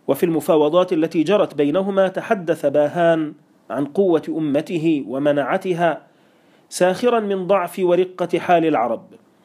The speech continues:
وعرض عليه أن يعطى الأمير عشرة آلاف دينار،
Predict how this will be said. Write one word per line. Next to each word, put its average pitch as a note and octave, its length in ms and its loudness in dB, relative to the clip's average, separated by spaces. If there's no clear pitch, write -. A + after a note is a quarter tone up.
وعرض F3+ 380 4
عليه E3 480 0
أن E3 120 0
يعطى D#3+ 340 0
الأمير D#3 420 0
عشرة D3 600 0
آلاف D3 240 0
دينار، C3+ 500 0